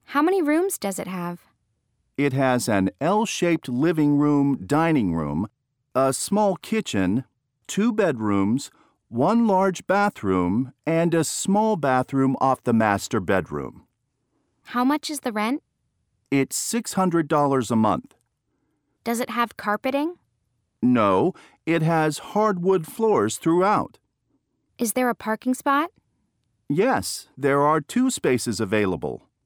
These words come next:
Speaker 1: Is parking included in the rent?
Speaker 2: One space is included.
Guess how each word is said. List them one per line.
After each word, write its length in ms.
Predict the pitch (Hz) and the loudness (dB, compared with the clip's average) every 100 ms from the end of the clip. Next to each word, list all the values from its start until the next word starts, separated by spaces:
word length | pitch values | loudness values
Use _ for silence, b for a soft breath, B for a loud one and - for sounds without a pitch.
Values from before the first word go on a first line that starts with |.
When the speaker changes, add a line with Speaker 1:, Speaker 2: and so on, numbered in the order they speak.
| _ _ _ _ _ - | _ _ _ _ _ -8
Speaker 1:
Is 140 | 226 | -8
parking 480 | - 254 262 285 285 | -4 -4 -2 0 2
included 500 | 233 - 233 220 233 | 0 -2 -4 -2 -2
in 140 | 233 | -2
the 80 | 202 | -2
rent? 280 | 180 185 233 _ _ _ _ _ _ _ - | -4 -6 -8 _ _ _ _ _ _ _ -6
Speaker 2:
One 400 | 139 175 214 202 | 0 2 2 0
space 420 | - 165 160 - | 0 0 0 0
is 140 | 135 | 0
included. 640 | 135 123 - 131 101 71 | 2 0 0 0 0 -4